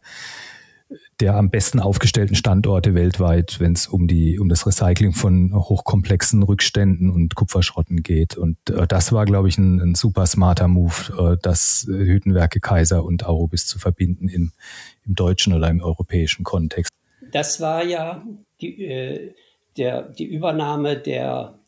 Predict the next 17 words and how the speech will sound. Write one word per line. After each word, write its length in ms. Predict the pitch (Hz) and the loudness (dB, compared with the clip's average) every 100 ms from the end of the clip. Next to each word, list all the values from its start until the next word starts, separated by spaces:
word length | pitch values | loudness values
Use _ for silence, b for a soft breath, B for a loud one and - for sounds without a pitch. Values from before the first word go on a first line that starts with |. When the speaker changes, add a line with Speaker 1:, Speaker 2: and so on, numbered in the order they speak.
| _ | _
Speaker 2:
Hüttenwerke 540 | 165 165 143 135 - | -8 -6 -8 -8 -10
Kaiser 540 | 135 135 147 156 175 170 | -12 -8 -6 -6 -8 -10
von 300 | - 139 - | -10 -10 -10
Porcel. 800 | 127 127 - 139 151 208 208 - b b b b b _ - | -8 -6 -6 -6 -4 -4 -6 -12 b b b b b _ -12
Äh, 360 | 147 151 151 | -8 -6 -6
das, 380 | 143 143 - - | -6 -8 -8 -10
äh, 380 | - 139 139 139 | -10 -8 -8 -8
war 160 | 135 143 | -6 -6
ja 120 | 139 | -4
bereits 320 | 135 131 - | -6 -8 -8
zwei 200 | - 147 | -8 -8
Jahre 320 | 147 135 131 120 | -6 -6 -6 -6
nach 140 | 110 | -10
dem 160 | 120 110 | -14 -10
Börsengang. 640 | 113 113 127 139 208 277 _ | -8 -8 -8 -8 -10 -12 _
Das 440 | - 151 143 - - | -20 -8 -4 -4 -4
waren, 720 | 127 127 135 131 131 131 | -6 -4 -6 -6 -8 -10